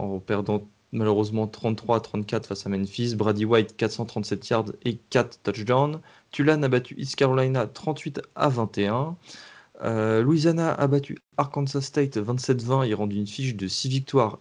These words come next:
et une défaite. Et Appalachian State a battu Texas State. Texas State, une équipe qu'on,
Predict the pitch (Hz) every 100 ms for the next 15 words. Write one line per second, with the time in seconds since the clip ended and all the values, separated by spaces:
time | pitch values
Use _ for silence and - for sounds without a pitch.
0 | - 160 - _ 165 139 107 104 107 104
1 | 113 123 131 - 123 110 - 143 135 131
2 | 110 101 - 98 104 - 113 110 - 113
3 | - 135 - 123 - - 120 120 107 101
4 | 107 - 110 - 117 - 107 104 - 127
5 | - 113 101 101 98